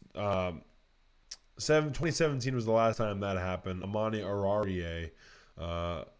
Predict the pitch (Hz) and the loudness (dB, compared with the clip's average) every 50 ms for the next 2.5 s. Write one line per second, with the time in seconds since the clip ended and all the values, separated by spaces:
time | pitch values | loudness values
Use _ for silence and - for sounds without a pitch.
0 | _ _ - - - 98 98 98 95 92 90 - - - 101 98 98 95 95 92 | _ _ -14 -10 -8 -6 -4 -4 -4 -6 -6 -10 -10 -6 -4 -2 -2 0 0 -2
1 | 92 90 - - _ - 92 90 82 - - 98 95 92 90 85 90 87 82 85 | -2 -4 -6 -12 _ -12 -10 -10 -10 -8 -8 -6 -6 -4 -4 -4 -4 -6 -6 -6
2 | 85 80 - 85 82 82 80 80 92 | -8 -10 -10 -10 -10 -8 -10 -10 -12